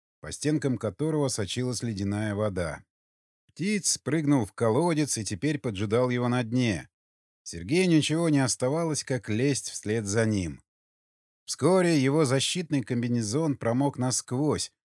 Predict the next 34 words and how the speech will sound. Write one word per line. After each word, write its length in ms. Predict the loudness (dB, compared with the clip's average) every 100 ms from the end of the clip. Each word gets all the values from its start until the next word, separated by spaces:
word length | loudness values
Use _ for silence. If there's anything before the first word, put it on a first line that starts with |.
| _ _ -6
Он 160 | 0 4
едва 300 | 4 4 4
не 100 | 4
сорвался 580 | 2 2 4 4 2
со 120 | -2 -4
скользкой 480 | 0 -2 0 -2 -2
стены, 500 | -2 0 2 4 4
но 260 | 2 0
в 60 | -4
конце 400 | -2 -2 -2 -2
концов 500 | -2 -2 -2 -4 -2
сумел 360 | -2 0 0
благополучно 840 | -2 -4 -4 -2 -2 -2 -4 -4 -4
добраться 500 | -2 -2 -2 -4 -2
до 180 | -2
дна. 420 | -2 0 0 -2 -8 _ _ _
«У 100 | -4
меня 260 | 0 2 4
нет 260 | 4 2
крыльев, 480 | 0 0 2 0 0
чтобы 260 | -4 -2 -2
сигать 380 | -2 0 0 0
за 100 | -2
тобой 280 | 0 0
во 120 | 0 0
всякие 400 | 0 0 -2 0
колодцы», — 720 | 2 4 4 4 0 -2 -12 _ _ _ _
заявил 440 | -12 -4 0 2 2
он 160 | 0
птицу, 440 | -2 -6 -4 -2 -4
но 120 | -4
тот, 240 | -4 -6
скорее 360 | -4 -2 0 -2
всего, 520 | -2 -2 0 0